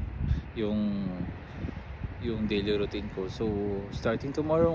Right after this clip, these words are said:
nga, mag-start na rin ako talaga sa full daily routine. Kasi nga, this past few months po, since nga house husband ako, so, ang mga daily routine ko, puro po yung mga household chores po. Yun po yung mga ginagawa ko sa loob ng bahay.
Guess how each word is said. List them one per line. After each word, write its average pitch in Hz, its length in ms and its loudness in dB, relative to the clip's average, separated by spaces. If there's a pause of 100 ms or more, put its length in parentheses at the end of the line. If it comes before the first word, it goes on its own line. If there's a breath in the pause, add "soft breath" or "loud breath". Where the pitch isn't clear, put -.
nga, 101 320 2
mag-start 98 480 -2
na 113 80 0
rin 107 160 4
ako 101 160 0
talaga 104 240 -2
sa 110 100 0 (380)
full 123 160 4
daily 117 320 6
routine. 117 320 6 (480 loud breath)
Kasi 135 160 10
nga, 120 100 12
this 117 220 10
past 117 320 6
few 120 480 8 (560)
months 147 240 8
po, 107 320 6 (800)
since 120 240 8
nga 135 80 8
house 120 320 8
husband 117 320 10
ako, 107 160 8
so, 104 180 8 (300)
ang 117 160 6
mga 120 160 6
daily 117 320 8
routine 110 240 2
ko, - 160 2
puro 113 240 4
po 107 240 4
yung 104 240 4
mga 95 400 0 (1120 loud breath)
household 120 400 10
chores 95 240 6
po. 80 160 6 (640 loud breath)
Yun 117 160 6
po 123 80 4
yung 110 160 6
mga 101 240 2
ginagawa 90 400 2
ko 87 80 -4
sa 87 160 -4
loob 87 240 -2
ng 95 160 0
bahay. 85 320 2